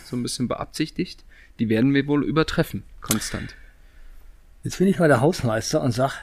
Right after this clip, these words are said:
Speaker 2: das geschieht den Ricken aber auch richtig recht, dass das jetzt mal so ein bisschen bergab geht. Und da gucken wir mal, ob Inflation wirklich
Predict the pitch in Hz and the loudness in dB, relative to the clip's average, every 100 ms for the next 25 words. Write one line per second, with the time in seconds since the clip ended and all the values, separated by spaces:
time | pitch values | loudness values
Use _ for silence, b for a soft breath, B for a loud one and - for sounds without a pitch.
0 | - 139 - - 123 - 170 - 135 123 | -4 -2 -2 -2 -2 0 -4 2 4 4
1 | 113 143 156 131 120 120 117 107 - 117 | 2 0 0 0 -2 -4 -4 -8 -6 -6
2 | 113 110 98 101 101 - - - - 107 | -4 -6 -6 -4 -4 -4 -10 -10 -6 -4
3 | - 110 - 113 98 - 107 104 104 101 | -4 -4 -2 -4 -4 -2 -2 -2 -4 -8
4 | 95 107 - - 104 98 B B B B | -6 -4 -2 -2 -2 -6 B B B B
5 | - 101 92 - - 107 - - - - | -4 0 0 -2 -4 -4 -4 -8 -8 -8
6 | - - - - - B B B B 127 | -14 -14 -18 -20 -20 B B B B 0
7 | 127 208 196 117 101 95 95 107 120 190 | 4 4 4 4 4 0 -2 -6 -6 2
8 | 123 - 113 - 120 110 104 107 - 107 | 2 4 -2 0 0 0 -2 -4 -4 -4
9 | - - | -4 -10